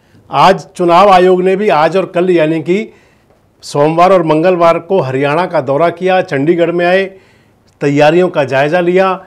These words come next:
इसके साथ साथ तमाम राजनीतिक दलों से भी मिले।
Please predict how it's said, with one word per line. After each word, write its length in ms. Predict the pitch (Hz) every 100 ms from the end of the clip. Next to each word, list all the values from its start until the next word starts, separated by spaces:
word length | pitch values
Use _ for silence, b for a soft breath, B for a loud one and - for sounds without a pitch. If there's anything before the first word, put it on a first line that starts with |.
| _
इसके 280 | 185 - 247
साथ 240 | 233 175 165
साथ 280 | 196 208 175
तमाम 380 | 156 170 202 160
राजनीतिक 640 | 147 156 147 156 208 170
दलों 220 | 147 151
से 160 | 151 151
भी 100 | 165
मिले। 260 | 131 104